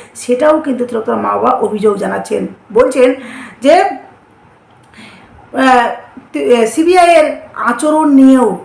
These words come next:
মানে সিবি-, সিবিআই এর যে ব্যবহার সেটা নিয়েও কিন্তু তিলোত্তমার মা বাবা মানে সন্দেহ প্রকাশ করছেন, যেখানে বলছেন গত বছর আগস্ট থেকে দু হাজার পঁচিশ সালের আগস্ট আর আরজি কর ঘটনার নিবেদিতার মানে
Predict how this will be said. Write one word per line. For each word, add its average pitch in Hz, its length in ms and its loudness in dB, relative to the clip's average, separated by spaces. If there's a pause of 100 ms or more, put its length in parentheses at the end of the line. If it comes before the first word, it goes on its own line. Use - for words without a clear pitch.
(280)
মানে 226 200 -4
সিবি-, 240 480 -8
সিবিআই 254 340 -2
এর 254 100 0
যে 277 80 -2
ব্যবহার 220 540 -2
সেটা 220 180 -6
নিয়েও 214 260 -2
কিন্তু 247 240 -4
তিলোত্তমার 214 360 -8
মা 196 80 -4
বাবা 220 180 -2 (480)
মানে 220 180 -4 (160)
সন্দেহ 208 380 -6
প্রকাশ 202 320 -6
করছেন, 202 340 -6
যেখানে 233 300 -2
বলছেন 247 340 0 (360)
গত 262 220 0
বছর 349 320 0
আগস্ট 294 400 2
থেকে 294 240 -4
দু 240 160 0
হাজার 262 260 2
পঁচিশ 254 320 -2
সালের 269 360 0
আগস্ট 262 400 0 (520)
আর 262 240 2 (640)
আরজি 247 360 -2
কর 320 220 -4
ঘটনার 247 480 -4 (380)
নিবেদিতার 254 520 -2 (120)
মানে 226 200 -2